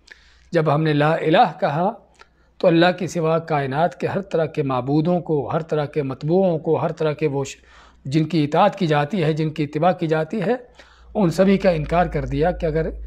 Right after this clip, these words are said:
इबादत है तो सिर्फ़ अल्लाह की, अगर हकीकी इताअत है तो सिर्फ़ अल्लाह की, उसके रसूल की, और अगर हकीकी इत्तिबा है तो सिर्फ़ नबी अकरम सल्लल्लाहु अलैहि वसल्लम की। तो ये है कि जो असल ईमान है, तो इसलिए ला इलाह के अंदर ये माना।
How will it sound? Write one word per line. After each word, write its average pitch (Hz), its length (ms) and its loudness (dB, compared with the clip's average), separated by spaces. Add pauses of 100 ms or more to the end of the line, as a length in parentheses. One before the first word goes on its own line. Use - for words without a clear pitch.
(240)
इबादत 165 480 2
है 156 120 0
तो 165 140 -4
सिर्फ़ 156 260 -6
अल्लाह 160 260 0
की, 147 140 -8 (640)
अगर 170 400 4
हकीकी 170 480 0
इताअत 180 400 2
है 190 140 6
तो 190 140 -4
सिर्फ़ 165 280 -4
अल्लाह 151 240 -2
की, 160 140 -6
उसके 147 220 -4
रसूल 160 360 -2
की, 208 200 -4
और 165 280 0
अगर 151 240 -4
हकीकी 151 380 -6
इत्तिबा 147 340 2
है 175 160 2
तो - 120 -10
सिर्फ़ 151 280 -8
नबी 139 160 -4
अकरम 135 180 -10
सल्लल्लाहु 131 260 -8
अलैहि - 80 -14
वसल्लम 175 240 -4
की। - 1120 -10
तो 214 80 2
ये 208 220 6
है 160 260 0 (120)
कि 170 120 0
जो 175 220 2
असल 180 280 -2
ईमान 139 320 0
है, - 120 -10 (840)
तो 247 80 -2
इसलिए 185 280 4
ला 156 220 4
इलाह 180 240 4
के 190 120 -2
अंदर 180 220 2
ये 190 120 4
माना। 143 320 -2